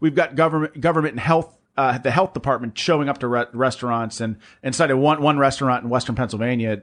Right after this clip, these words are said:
Giovanni's. It's an Italian restaurant. Health department came in there and said, "Well, you're not supposed to be open for, for in-person dining." And he said, "Well, I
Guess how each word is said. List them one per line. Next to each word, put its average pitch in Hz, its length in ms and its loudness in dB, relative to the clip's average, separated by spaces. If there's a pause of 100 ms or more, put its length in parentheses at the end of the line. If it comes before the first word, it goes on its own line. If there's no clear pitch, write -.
(120)
Giovanni's. 117 600 -2
It's 110 140 -8
an 123 100 -4
Italian 123 380 0
restaurant. 120 420 0
Health 127 160 2
department 117 380 -2
came 123 200 2
in 135 140 2
there 113 280 2 (360)
and 131 100 -2
said, 139 160 2
"Well, 156 180 6
you're 147 100 0
not 143 140 2
supposed 139 200 2
to - 60 -12
be 127 100 4
open 120 220 2
for, 110 380 -2
for - 140 -8
in-person 110 480 -4
dining." 92 420 -4 (500)
And 120 120 -2
he 120 60 2
said, 113 180 -2
"Well, 120 400 2
I 110 180 -2